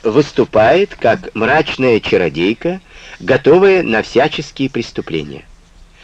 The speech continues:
Обращаясь к богам, она призывает тех. "Кого, Медее, призывать, всего законней? Вечной ночи хаос, страну теней, противную богам,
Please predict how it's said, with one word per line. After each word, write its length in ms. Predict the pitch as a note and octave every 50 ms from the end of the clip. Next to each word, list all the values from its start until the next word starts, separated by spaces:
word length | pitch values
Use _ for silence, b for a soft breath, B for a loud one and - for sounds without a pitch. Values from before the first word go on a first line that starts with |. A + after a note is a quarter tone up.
| B B B
Обращаясь 800 | B A2+ A#2 C3 C#3 B2 - - - C#3 B2+ A2+ G#2 F#2+ - - - _
к 120 | - - D2+
богам, 580 | D2+ F2+ D#2+ C#2+ F#2+ B2+ F3 G#3 G#3+ G#3+ A3 - - _ - _
она 320 | - G2+ F#2+ F2+ A2+ F3 F3
призывает 640 | - C3+ B2 G2+ G2+ G#2 F2+ F#2 E2 D2+ C#2+ C#2+ - -
тех. 240 | - D#2 D2 C#2+ - - - _ _ - _ _ b b b b b b b b b b b b
"Кого, 480 | - - C#3+ D3 C3 G#2+ B2 E3 G#3+ A#3
Медее, 720 | G#3+ G#3 G#3+ F#3+ D#3 A#2+ C#3+ F3+ F#3+ F#3 F#3 F3+ F3+ F3
призывать, 920 | - - C3+ B2+ D3 C3+ B2 D3 D3+ C3 C#3 C3+ G#2 - - - - - - _ - - -
всего 320 | - - - A#2 G#2+ G#2
законней? 720 | F2 A2+ G#2 - - G#2 F#2 D#2+ D#2 D2+ D2 D2 D2+ - _ _ B B B B B B B B B B
Вечной 960 | G2+ E2 D#2+ F#2+ E3 G#3 G3+ - - - - D3 D3 E3 E3 E3 D#3+ - - -
ночи 540 | G2+ G2+ A2+ D3 F#3+ F3 D3 - - - D#2+
хаос, 600 | - - F2+ E2+ D2+ D2+ D2+ C#2 - - - - B B B B B B B B
страну 500 | - - - - B2+ D3 D#3 F3+ G3 F3+
теней, 520 | - - F3+ F3 E3+ F3 D#3+ C3 G2+ E2+
противную 640 | - - G#2+ G#2 - - - G#2 F#2 F2+ F2 F2 D#2+
богам, 460 | D2 E2 E2 D2+ F2+ E2 D2 C#2 C#2+